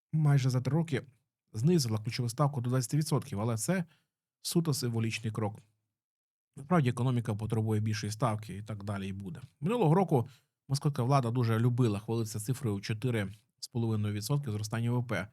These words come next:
Але вже на перший квартал двадцять п'ятого року річні темпи зростання різко впали до майже півтора. А далі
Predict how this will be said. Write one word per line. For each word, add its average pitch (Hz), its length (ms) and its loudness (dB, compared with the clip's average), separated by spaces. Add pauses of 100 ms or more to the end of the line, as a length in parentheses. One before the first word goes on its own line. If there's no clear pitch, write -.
(520)
Але 104 140 0
вже 104 180 0
на 107 80 -2
перший 107 300 -4
квартал 104 280 -6
двадцять 104 220 -4
п'ятого 107 220 -2
року 160 200 2
річні 107 300 -2
темпи 120 320 -2
зростання 107 480 0
різко 117 320 0
впали 110 340 -2
до 110 120 -2
майже 110 220 0
півтора. 110 400 0 (640)
А 104 80 -2
далі 131 340 4